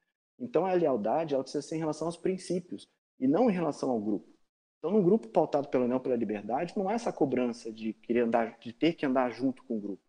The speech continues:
A pessoa precisa ser fiel aos seus princípios.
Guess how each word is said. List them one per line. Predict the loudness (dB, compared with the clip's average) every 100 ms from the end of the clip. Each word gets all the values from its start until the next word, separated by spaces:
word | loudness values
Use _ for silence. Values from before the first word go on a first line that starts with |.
| _ _ _ _ _ -12
A | -4
pessoa | -2 -2 0 -2
precisa | -4 -8
ser | -4 -2 -2 -4 -8
fiel | 0 2 4 2 0
aos | -2
seus | -4 -6
princípios. | -6 -4 -4 -4 -8